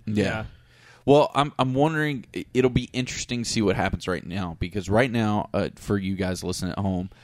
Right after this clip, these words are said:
Speaker 1: our league is ten teams. Next year, I would like to see it maybe go to twelve, but it's one of those things where I kinda like it where it is because any less, it would be too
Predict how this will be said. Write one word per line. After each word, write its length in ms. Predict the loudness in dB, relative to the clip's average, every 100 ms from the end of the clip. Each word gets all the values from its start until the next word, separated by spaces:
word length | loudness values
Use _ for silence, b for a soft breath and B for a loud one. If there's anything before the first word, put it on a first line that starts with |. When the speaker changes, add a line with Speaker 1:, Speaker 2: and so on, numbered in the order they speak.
| B B
Speaker 1:
our 140 | 4 4
league 460 | 4 2 0 -2 -10
is 300 | -2 -2 -2
ten 320 | -6 -2 -2 -4
teams. 500 | -8 -8 -10 -14 -16 b b b -8
Next 640 | -4 0 0 -2 -6 -2
year, 400 | 2 2 2 0 -6 -20 _
I 120 | 2 2
would 180 | 2
like 480 | 0 -2 -2 -4 -6 -8
to 120 | -6
see 240 | -4 -2
it 80 | 0
maybe 240 | 0 0 2
go 140 | 0
to 80 | 2
twelve, 500 | 0 4 4 2 -2 0
but 120 | 2
it's 200 | 2 -2
one 180 | 0 2
of 60 | 4
those 240 | 2 2
things 260 | -2 -2 0
where 320 | 4 4 4
I 60 | -2
kinda 300 | 0 0 2
like 260 | 0 2
it 80 | 0
where 240 | 4 4
it 140 | 4 0
is 440 | 0 4 4 2 -2
because 680 | -4 2 4 4 0 -8 b b b b b b -20 -4 0
any 280 | 2 2
less, 560 | 2 4 4 4 0 -2 2
it 80 |
would 200 | 6 4 4
be 140 | 0
too 280 | 2 0